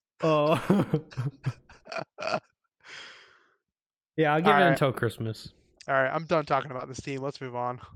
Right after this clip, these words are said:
Speaker 1: All right, so we've got, I've got, uh, let's see.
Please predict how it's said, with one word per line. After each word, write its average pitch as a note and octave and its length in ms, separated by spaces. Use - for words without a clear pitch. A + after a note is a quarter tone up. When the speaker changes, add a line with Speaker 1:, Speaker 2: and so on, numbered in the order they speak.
Speaker 1:
All D3 80
right, C3 220
so C#3+ 200
we've C3+ 160
got, C3+ 540
I've C3+ 500
got, C3 720
uh, B2+ 840
let's - 220
see. G2+ 640